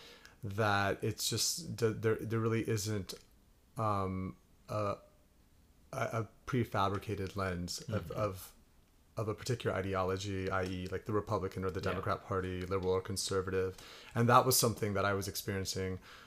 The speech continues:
Speaker 2: Yeah.
Speaker 1: on a personal, almost existential kind of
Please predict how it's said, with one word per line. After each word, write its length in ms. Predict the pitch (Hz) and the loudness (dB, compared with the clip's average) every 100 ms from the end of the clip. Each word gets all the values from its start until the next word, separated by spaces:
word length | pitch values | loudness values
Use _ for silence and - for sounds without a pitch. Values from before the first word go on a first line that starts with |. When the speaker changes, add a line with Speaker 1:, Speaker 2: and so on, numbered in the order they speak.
| - | -18
Speaker 2:
Yeah. 100 | - - | -8 0
Speaker 1:
on 160 | 104 | 2
a 40 | 92 | 2
personal, 460 | - 101 107 101 | 0 -2 -2 -2
almost 320 | 101 98 95 | 0 -2 -2
existential 580 | 98 - - 98 92 98 | -2 -4 -2 -2 0 -2
kind 240 | 92 92 | -2 -2
of 80 | 90 | -2